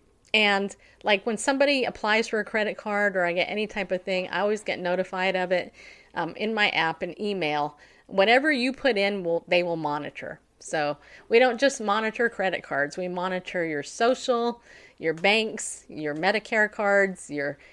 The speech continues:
credit cards, your social media. We pro-, we throw in a, um, I D Shield Vault, which is a military-grade encrypted password protector, and we offer up to a five million dollar service guarantee, which,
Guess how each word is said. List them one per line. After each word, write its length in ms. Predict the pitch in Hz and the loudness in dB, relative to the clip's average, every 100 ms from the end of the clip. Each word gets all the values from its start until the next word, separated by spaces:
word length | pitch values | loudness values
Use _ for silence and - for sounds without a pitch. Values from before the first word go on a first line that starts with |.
| _ | _
credit 280 | - 247 220 | 2 2 2
cards, 360 | - 220 208 185 | 2 2 2 0
your 120 | 160 | -4
social 340 | - 254 247 | 2 2 0
media. 480 | 226 226 226 220 214 - - - | -2 0 0 0 -2 -6 -20 -6
We 100 | 190 | -6
pro-, 340 | - 233 226 | 2 2 2
we 160 | 220 247 | 2 2
throw 260 | 247 269 262 | 4 4 6
in 360 | 247 240 240 - - - - | 4 4 0 -6 -20 -18 -2
a, 420 | 202 190 185 170 - - - 208 | 2 4 2 0 -6 -20 -10 -2
um, 460 | 190 175 170 165 - _ _ _ _ | 0 0 -2 -8 -14 _ _ _ _
I 140 | 196 196 | 4 4
D 160 | 226 | -2
Shield 340 | - 247 226 202 | -2 0 0 -2
Vault, 220 | 214 202 | -2 -2
which 180 | 190 180 | -6 -8
is 140 | 165 | -4
a 160 | 175 - _ - | -4 -4 _ -8
military-grade 800 | 208 202 - 202 196 175 196 | -6 -6 -4 -4 -2 0 -2
encrypted 500 | 185 170 202 - 190 180 - - - | -2 -6 -8 -2 -2 -2 -12 -20 -20
password 520 | - 220 214 240 226 220 | 0 0 0 0 0 0
protector, 760 | 214 - 208 - - 208 208 - - - - | -4 -2 -6 -4 0 0 0 -6 -20 -20 -6
and 100 | 190 | -2
we 120 | 190 | 0
offer 320 | 185 185 208 | 0 -2 0
up 200 | 185 - - | -2 -2 -6
to 120 | 208 | -8
a 40 | |
five 320 | - 185 190 185 | -4 -2 -2 -2
million 340 | 190 185 175 | -4 -4 -4
dollar 320 | 160 165 165 | -2 -2 -4
service 380 | - 185 175 - | -4 -6 -6 -10
guarantee, 560 | - 143 147 - - - - - - - | -8 -8 -8 -12 -16 -16 -20 -20 -20 -4
which, 460 | 185 180 - - | 4 4 2 -14